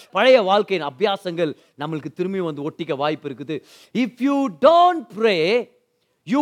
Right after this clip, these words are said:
will repeat your past. இன்னொரு விஷயத்தை கவனிச்சிங்களா?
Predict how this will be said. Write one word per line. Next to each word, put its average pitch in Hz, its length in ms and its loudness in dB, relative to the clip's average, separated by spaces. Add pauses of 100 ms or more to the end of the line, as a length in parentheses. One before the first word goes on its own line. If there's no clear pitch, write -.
will 202 300 -2
repeat 214 420 -6
your 170 300 -4
past. 285 500 -2 (1400)
இன்னொரு 233 220 -2
விஷயத்தை 180 360 -6
கவனிச்சிங்களா? 190 380 -6